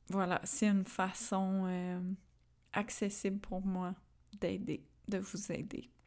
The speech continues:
Fait que sur ce, euh, ben, je pense qu'on va, qu'on va conclure là. Euh,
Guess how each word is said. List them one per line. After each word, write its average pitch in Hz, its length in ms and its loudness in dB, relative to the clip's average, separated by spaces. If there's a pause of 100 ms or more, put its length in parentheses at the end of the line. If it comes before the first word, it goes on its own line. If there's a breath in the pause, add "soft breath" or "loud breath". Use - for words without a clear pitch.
(2000 soft breath)
Fait 196 200 4
que - 60 -2
sur 285 220 2
ce, - 180 6
euh, 208 760 10
ben, 208 180 8
je - 120 0
pense 277 240 4
qu'on 277 180 6
va, 208 560 10 (580 loud breath)
qu'on 214 120 2
va 190 180 4
conclure 240 640 4
là. 180 320 4 (1160 loud breath)
Euh, 202 760 8